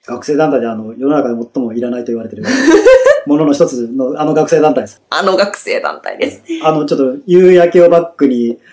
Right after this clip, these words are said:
Speaker 1: 黒いシルエットの踏み-、海辺の写真撮りがちなあの学生団体ですか？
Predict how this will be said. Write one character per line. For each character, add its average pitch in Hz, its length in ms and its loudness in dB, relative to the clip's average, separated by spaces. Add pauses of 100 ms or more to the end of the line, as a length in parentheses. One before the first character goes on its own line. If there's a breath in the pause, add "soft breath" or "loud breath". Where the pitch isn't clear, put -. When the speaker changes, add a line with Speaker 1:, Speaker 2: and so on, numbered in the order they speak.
(160 soft breath)
Speaker 1:
黒 208 300 4
い 151 100 4
シ 208 140 2
ル 190 100 6
エ 175 60 8
ッ 165 140 -4
ト 147 120 2
の 127 300 2 (120)
踏 190 120 0
み-、 180 100 6 (120)
海 175 160 4
辺 180 180 6
の 175 80 4
写 175 120 2
真 170 200 0
撮 175 100 4
り 170 80 4
が 165 100 4
ち 170 100 -4
な 165 100 4
あ 160 40 2
の 151 60 0
学 156 140 2
生 170 120 2
団 160 100 4
体 - 120 4
で - 60 2
す - 80 -2
か？ - 160 -16